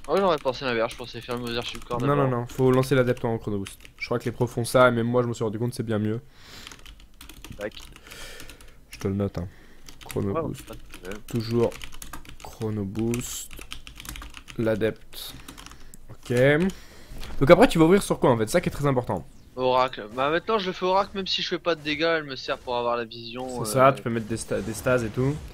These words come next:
Speaker 2: Là, déjà,
Speaker 1: Ah.
Speaker 2: tu prends cher, hein. Là, tu prends très, très cher, hein. Honnêtement, deux probes sur le premier Reaper, t'as pas le droit, hein. À ton niveau, c'est, déjà, t'es mal, là, hein.
Speaker 1: Ah
Speaker 2: Ça paraît
Speaker 1: ouais.
Speaker 2: rien comme ça, mais deux probes, là, ça veut dire que là, t'es au même nombre de probes que lui.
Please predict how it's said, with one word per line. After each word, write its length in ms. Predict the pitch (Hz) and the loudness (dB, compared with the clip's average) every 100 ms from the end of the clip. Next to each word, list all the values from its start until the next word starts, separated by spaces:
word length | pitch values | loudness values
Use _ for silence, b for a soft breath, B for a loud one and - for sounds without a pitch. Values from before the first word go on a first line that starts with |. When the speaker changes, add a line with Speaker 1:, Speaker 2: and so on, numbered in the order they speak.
| B B | B B
Speaker 2:
Là, 100 | 147 | 4
déjà, 160 | 156 151 | 6 6
Speaker 1:
Ah. 40 | |
Speaker 2:
tu 60 | 135 | 4
prends 160 | 131 | 2
cher, 240 | 120 - 127 | 2 8 6
hein. 160 | 101 92 - | 6 -2 2
Là, 260 | 123 135 | 8 8
tu 140 | 135 131 | 8 2
prends 200 | - 110 | -2 -2
très, 180 | - 107 | -2 -8
très 140 | - | -8
cher, 240 | 104 104 87 | -6 -6 -6
hein. 140 | 82 - | -8 -8
Honnêtement, 420 | 107 110 127 123 | -6 0 6 6
deux 180 | 113 117 | 6 0
probes 240 | - 117 | 0 -2
sur 140 | - 110 | 0 -4
le 20 | |
premier 220 | - 110 | -2 0
Reaper, 300 | 107 101 110 | 0 0 -2
t'as 80 | - | -4
pas 100 | 95 | -6
le 60 | 95 | -6
droit, 260 | 90 85 | -6 -8
hein. 140 | - b b b | -12 b b b
À 100 | - | 0
ton 80 | 127 | 6
niveau, 300 | 139 139 151 | 8 8 8
c'est, 420 | 147 - 120 117 | 6 -2 0 2
déjà, 180 | 113 135 | 0 -2
t'es 120 | 135 | -2
mal, 180 | 113 95 | -2 0
là, 100 | 87 | 0
hein. 80 | 92 - - - - - - - - - b b | 0 -2 -6 -10 -10 -12 -16 -14 -14 -14 b b
Speaker 1:
Ah 80 | 113 | 4
Speaker 2:
Ça 60 | 135 | 8
paraît 280 | 185 190 190 | 10 8 6
Speaker 1:
ouais. 80 | |
Speaker 2:
rien 120 | 180 208 | 2 2
comme 160 | 175 | 0
ça, 120 | 165 | 2
mais 220 | 220 135 120 | 2 4 2
deux 180 | 127 | 0
probes, 300 | 131 185 202 | 2 4 4
là, 160 | 123 143 | 2 0
ça 100 | 165 | 0
veut 60 | 135 | -2
dire 100 | 160 | 0
que 80 | |
là, 60 | 170 | -2
t'es 100 | 139 | 0
au 60 | 120 | 0
même 180 | 143 | 2
nombre 160 | 170 180 | 2 0
de 80 | 160 | -2
probes 220 | 151 147 | -2 -4
que 100 | - | -4
lui. 280 | 135 139 | -2 -4